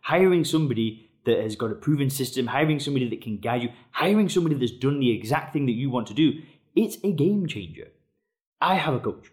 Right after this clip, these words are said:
right? I have a coach for my health and fitness at the moment. And the reason why I did that is because I had a very specific result that I wanted.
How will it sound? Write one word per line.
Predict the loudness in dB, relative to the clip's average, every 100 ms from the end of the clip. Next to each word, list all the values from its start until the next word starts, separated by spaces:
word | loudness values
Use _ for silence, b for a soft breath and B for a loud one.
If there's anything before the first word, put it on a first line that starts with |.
| -2
right? | -2
I | 2
have | 2 2
a |
coach | 0 -2 -2
for | 0 2 0 -2
my | -4
health | -4 -6
and | -4
fitness | -6 -8
at | -14
the | -10
moment. | -8 -10 -16 _ _ _ _ -4
And | 0 2 0 -4 -8 _ _ 0
the |
reason | 2 4
why | 4
I | 2
did | 2
that | 0
is | -4
because | -4 -4
I | -4
had | -4
a |
very | 0 2 0
specific | -2 -4 -2 -4
result | -2 0 0
that | -2
I | -8
wanted. | -10 -14